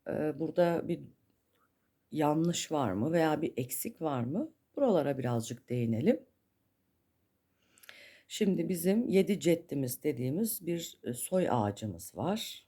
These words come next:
Bu kesindir. Hepimiz, e, bir anne babadan, bir anne baba, bir anneanne veya bir dede, bir neneden, toplumun ağzıyla nene olarak hitap ettiğimiz büyük annelerimizden meydana geliyor.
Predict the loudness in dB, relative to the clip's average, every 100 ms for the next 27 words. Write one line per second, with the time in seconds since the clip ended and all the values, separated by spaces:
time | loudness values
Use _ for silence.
0 | _ -8 -4 -4 -6 -8 -6 -6 -6 -6
1 | -6 -8 -6 -8 -6 -4 -4 -6 -12 _
2 | _ _ _ _ _ _ _ -8 -6 -2
3 | -2 0 0 0 -2 -2 -2 -2 -2 -4
4 | -2 0 0 0 -2 -2 -2 -2 -2 -2
5 | -2 0 0 0 0 0 0 0 -2 -2
6 | -4 -4 -4 -4 -2 -4 -4 -4 -4 -2
7 | -2 -2 -2 -2 -4 _ _ _ _ _
8 | _ _ _ -10 -8 -4 -4 -4 -4 -4
9 | -6 -4 -4 -4 -2 0 -2 -4 -2 -2
10 | -2 -6 -12 -8 -6 -4 -6 -8 -10 -6
11 | -6 -6 -14 _ _ _ _ _ _ _
12 | _ 4 4 4 0 0 0 -2 -4 -8
13 | -10 -10 -10 -12 _ _ _ _ _ _
14 | _ _ _ _ _ _ _ -20 -14 2
15 | 6 8 6 4 0 -4 -6 -10